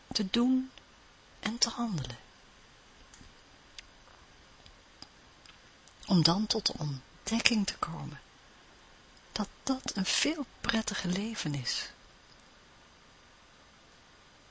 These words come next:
Misschien zul je wel eens wat verliezen, maar je krijgt er zoveel meer voor terug. De warmte, de liefde van anderen.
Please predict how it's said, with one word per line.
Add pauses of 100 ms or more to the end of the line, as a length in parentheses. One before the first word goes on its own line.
(380)
Misschien
zul
je
wel
eens
wat
verliezen,
maar (1800)
je
krijgt
er
zoveel
meer
voor
terug.
De
warmte, (420)
de
liefde
van
anderen.